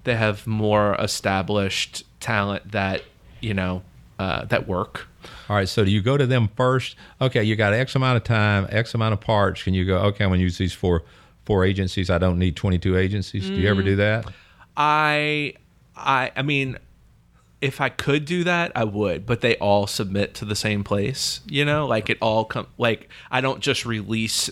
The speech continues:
Speaker 1: the breakdown to four agencies. So I'm getting submissions from fifty or a hundred agencies, you know, and, and,
Speaker 2: Good
Speaker 1: and
Speaker 2: Lord.
Speaker 1: I take it role by role,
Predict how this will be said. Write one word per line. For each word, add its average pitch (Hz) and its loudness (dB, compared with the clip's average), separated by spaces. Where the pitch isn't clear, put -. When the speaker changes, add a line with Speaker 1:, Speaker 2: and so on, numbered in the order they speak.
Speaker 1:
the 101 0
breakdown 107 0
to 110 -6
four 107 0
agencies. 92 -4
So 110 0
I'm 127 -2
getting 139 2
submissions 110 -2
from 98 -2
fifty 98 -4
or 92 -6
a - -8
hundred 104 -2
agencies, - -10
you 113 0
know, 98 2
and, 107 0
and, 113 0
Speaker 2:
Good 113 0
Speaker 1:
and 117 2
Speaker 2:
Lord. 113 0
Speaker 1:
I - -2
take 131 0
it 131 -2
role 110 2
by 95 0
role, 98 -2